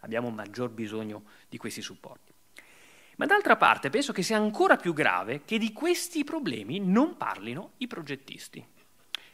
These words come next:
o i loro committenti, in relazione a precise scelte progettuali, quando decidono di proporre certe funzionalità in ambiti sensibili e complessi,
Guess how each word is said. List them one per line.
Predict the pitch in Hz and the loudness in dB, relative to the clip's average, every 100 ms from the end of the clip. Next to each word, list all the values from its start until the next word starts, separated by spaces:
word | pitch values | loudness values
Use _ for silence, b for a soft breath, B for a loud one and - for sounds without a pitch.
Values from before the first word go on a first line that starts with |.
| B | B
o | - 123 | -2 0
i | |
loro | 113 123 | 2 0
committenti, | 175 120 107 - 196 131 - - - _ _ B B B | -2 -6 -10 -6 -6 -6 -12 -16 -20 _ _ B B B
in | 170 185 | 2 6
relazione | 240 294 294 349 | 6 4 2 2
a | 269 | 2
precise | - 202 202 277 302 302 320 - | 2 0 2 4 4 4 -2 -6
scelte | - - 160 160 226 | -4 2 2 2 -2
progettuali, | 175 165 170 - 110 98 123 | 0 0 0 2 2 2 0
quando | 277 254 | 2 2
decidono | 208 214 302 226 156 | 0 -2 -2 0 0
di | 160 | -2
proporre | - 208 208 311 285 - | 0 0 2 2 4 2
certe | 160 262 262 147 | 0 0 0 -2
funzionalità | - 180 - 214 269 311 143 | -4 -6 -4 -2 -2 2 2
in | 214 | 4
ambiti | 196 214 285 247 | 0 -4 -8 -10
sensibili | - 226 - 156 214 196 | -8 -8 -8 -6 -4 -4
e | |
complessi, | 160 208 220 302 208 - | -6 -10 -4 -4 -4 -8